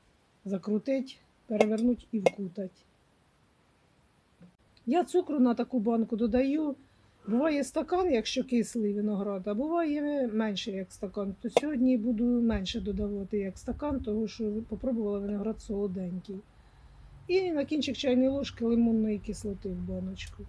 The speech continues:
Залила кип'ятком. Я пів банки заливаю, так трішки потрусила, щоб цукор розчинився. І потім вже доливаю повну банку і закручую, укутую і до повного схолодання.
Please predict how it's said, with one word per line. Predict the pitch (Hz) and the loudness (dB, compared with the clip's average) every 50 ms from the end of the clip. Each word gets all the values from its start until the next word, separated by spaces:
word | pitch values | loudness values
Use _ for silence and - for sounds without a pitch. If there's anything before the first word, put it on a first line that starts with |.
| - - - - - | -10 -10 -8 -6 -2
Залила | 208 220 262 277 294 294 269 247 233 | 2 4 4 4 4 4 2 2 2
кип'ятком. | - - 262 262 294 302 285 - - - 370 370 359 339 339 - - - - - - - - - - - - - - - | 2 0 -2 -2 -2 -4 -6 -4 0 0 2 2 2 -2 -4 -8 -10 -8 -6 -2 0 2 2 2 2 0 2 2 2 4
Я | 254 269 247 | 6 6 6
пів | 226 - 269 277 226 | 4 4 2 2 4
банки | 214 247 247 247 - 254 240 | 6 6 6 6 4 4 2
заливаю, | 208 254 262 277 294 330 339 311 - | 2 4 4 2 2 2 0 0 0
так | - 240 220 - | -2 -4 -2 -2
трішки | - 233 247 220 - - 240 | 0 2 2 2 0 -2 -6
потрусила, | - - 233 220 - 247 262 254 - 330 330 320 294 247 | -4 -2 -2 -2 0 -2 -2 -2 -2 -2 -2 0 0 0
щоб | 247 - - 247 - - | 0 0 -2 -2 -2 -2
цукор | - - - 247 226 | 0 4 4 6 8
розчинився. | 233 233 226 - - 262 254 233 240 240 226 190 - - 233 208 214 214 208 - - - - - - - - - | 8 6 6 4 2 2 4 4 4 4 2 0 -2 -2 0 0 0 0 -4 -8 -14 -20 -20 -20 -20 -20 -12 -8
І | 269 | -8
потім | 254 262 277 262 262 247 233 | -6 -4 -4 0 4 4 4
вже | 214 226 214 | 4 4 4
доливаю | 196 233 226 233 233 233 226 220 220 214 208 | 4 4 4 4 4 4 4 2 2 0 -2
повну | - 240 220 226 240 254 | 0 2 4 6 6 6
банку | 247 285 285 254 240 233 | 6 4 4 2 2 2
і | 220 | 2
закручую, | 196 202 220 - - 196 185 190 180 - - 196 185 190 190 190 202 | 4 4 2 2 0 -2 0 0 2 0 2 0 0 0 0 0 -2
укутую | 214 - - 349 349 - - 262 240 226 220 220 220 247 | -2 -2 0 0 0 0 0 0 0 0 0 -2 -4 -4
і | 285 277 | -4 -4
до | 226 214 | -4 -2
повного | - 240 220 220 214 214 202 | -2 0 2 2 2 2 0
схолодання. | - - - 208 190 190 185 180 180 180 175 175 185 185 185 185 | -4 -8 -8 -6 -4 -4 -4 -6 -6 -6 -6 -6 -6 -6 -8 -10